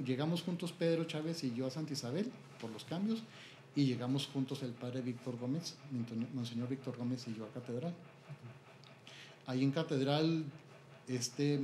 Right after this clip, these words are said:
bueno, me habían ordenado un trece de septiembre, y el veinticinco, el, el veinticinco de enero del siguiente año, del dos mil cinco, me ordenan sacerdote,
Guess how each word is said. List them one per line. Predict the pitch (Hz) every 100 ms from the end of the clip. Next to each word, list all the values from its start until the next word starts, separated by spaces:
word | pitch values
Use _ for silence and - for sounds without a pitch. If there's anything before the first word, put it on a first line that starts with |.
| 117
bueno, | 135 123
me | 127
habían | 131 151
ordenado | 160 135 135 151
un | 156
trece | 151 147 165
de | 160
septiembre, | 151 123 - - 151 151 117 104 - - - - - - - - -
y | 127
el | 131
veinticinco, | 123 123 117 113 - - 156 165 160 - -
el, | 131 117 117 113 113 110 - 120
el | 113
veinticinco | 117 110 113 - 151 170
de | 175
enero | 170 160 143
del | 135 110
siguiente | 117 117 135 135 151
año, | 147 139
del | 127 113
dos | 107 127
mil | 131
cinco, | - 175 180 139 135 - - - -
me | 123
ordenan | 117 117 117 135
sacerdote, | 147 156 160 185 180